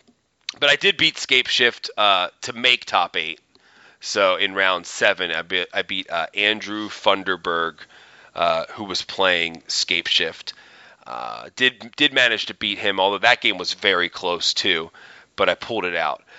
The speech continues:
Uh, yeah, if Sherwin would have top decked any other Lord or anything other than Lord of Atlantis, Phantasmal Image, or, um, Master of the Pearl Trident, I would have won. Uh,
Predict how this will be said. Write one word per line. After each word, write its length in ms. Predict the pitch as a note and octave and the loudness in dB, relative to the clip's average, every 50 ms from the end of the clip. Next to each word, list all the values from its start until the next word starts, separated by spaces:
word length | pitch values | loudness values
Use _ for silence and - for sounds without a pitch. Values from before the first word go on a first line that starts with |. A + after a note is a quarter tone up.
| - - - | -18 -6 -2
Uh, 220 | F#2+ F2+ F2 D#2+ E2+ G2+ | 0 0 0 0 -2 0
yeah, 180 | G#2+ A#2 G2 G2+ | 0 2 2 2
if 140 | B2+ B2 | 2 2
Sherwin 500 | - - - - F3+ F#3 G3+ G#3 G3+ F#3 | 4 4 4 4 4 4 4 4 4 2
would 100 | E3 D#3+ | 2 2
have 120 | C#3+ C3 - | 2 2 0
top 280 | - - C#3 C3 B2+ - | 0 2 2 2 2 2
decked 280 | - B2+ A#2+ - - - - | 2 2 2 0 -2 -6 -2
any 300 | - C3+ C#3 C#3+ D3 C#3+ | 2 2 2 2 2 4
other 240 | C3 B2+ B2 B2+ B2 | 4 4 2 2 -2
Lord 520 | A2+ A2+ A#2 A#2 A#2 B2 B2+ C3 C3+ C3+ C3 _ _ - | -2 -2 -2 0 0 2 0 0 -2 -4 -8 _ _ -6
or 320 | B2 B2 A#2 A2+ G#2+ G#2 - _ _ | -2 0 2 4 4 2 2 _ _
anything 640 | - B2+ C#3+ C#3+ C#3+ C#3 B2+ - - A#2+ A2+ A2 G2+ - | 2 2 4 4 4 0 0 0 0 0 0 0 0 2
other 320 | A2+ A#2 A2+ A#2 A#2+ A2 | 2 2 4 2 0 0
than 440 | G2 G2+ G#2+ G#2 G#2 G#2 G2+ G2+ G2+ - _ _ | 2 2 4 4 4 4 2 0 -4 -12 _ _
Lord 220 | - A#2+ A#2+ B2 A#2 | -8 -4 -2 0 0
of 100 | A2+ A2 | 0 0
Atlantis, 720 | A2+ - G#2+ A2 G#2+ G#2 G2+ G2+ G2+ F#2+ - - - - _ _ - _ _ _ _ _ _ _ | -2 0 0 0 2 2 2 0 -2 -4 -4 -8 -10 -12 _ _ -20 _ _ _ _ _ _ _
Phantasmal 760 | - - A2+ A2 - - - C3+ A#2+ A2+ G2+ G#2 A2 G2+ F#2+ | -2 0 0 0 0 0 2 4 4 4 2 0 -4 -4 -2
Image, 640 | F#2+ G2+ G2 G2 F#2+ F#2+ F2 E2+ - - - - - _ _ _ _ - | -2 -2 0 0 -2 -2 -2 -2 -2 -2 -2 -2 -4 _ _ _ _ -4
or, 480 | A#2+ A#2 A2 G#2 F#2+ F#2 F#2 F2+ - - - | -2 2 4 4 6 6 4 2 0 -2 0
um, 600 | F#2+ G2 F2+ F2 F2 E2 D#2 D2+ D#2 E2 F2 F#2+ _ _ _ _ _ _ - - - | 0 2 2 2 2 0 -4 -6 -12 -20 -20 -20 _ _ _ _ _ _ -12 -12 -6
Master 360 | G#2+ A2 G#2+ A2 A2 - - | 0 2 2 2 2 -2 -6
of 60 | B2+ | -10
the 80 | A#2+ B2 | -10 -6
Pearl 180 | - C3 C3 B2+ | -2 -2 -2 0
Trident, 300 | - C3+ C3 B2+ B2+ - - | 2 2 2 2 2 2 0
I 80 | G#2 | 0
would 100 | G2 F2+ | -2 -2
have 140 | F2 F2 - | -4 -10 -8
won. 340 | F#2 F#2 E2+ D#2+ - - - _ _ _ _ - - _ _ _ _ _ | -6 -6 -4 -6 -6 -10 -18 _ _ _ _ -20 -20 _ _ _ _ _
Uh, 460 | - F#2+ F#2+ F#2 F2+ E2+ E2+ E2+ F2 | -4 -2 0 2 2 0 0 -2 -4